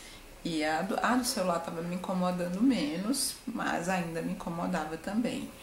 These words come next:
Já na quarta semana, é, eu já tava sentindo a, uma melhoria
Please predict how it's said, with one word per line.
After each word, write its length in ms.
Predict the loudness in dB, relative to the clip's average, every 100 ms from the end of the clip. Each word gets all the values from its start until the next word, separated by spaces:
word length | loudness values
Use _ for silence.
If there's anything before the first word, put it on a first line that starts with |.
| -16 -16 -16 -14
Já 300 | -6 0 2
na 100 | 2 0
quarta 320 | -2 -6 -2
semana, 760 | -2 0 -2 -2 -2 0 -2 -4 -8 -16 -18 -18 -18 -10 -4
é, 260 | -2 -2
eu 40 | -2
já 100 | -4
tava 300 | -2 -2 0
sentindo 720 | 0 0 -2 0 0 -2 -2
a, 180 | -2 -2 -6 -8 -8 -12 -14 -16 -14 -14 -14 -16 -16 -12 -4
uma 140 | 0
melhoria 600 | 2 2 2 2 2 0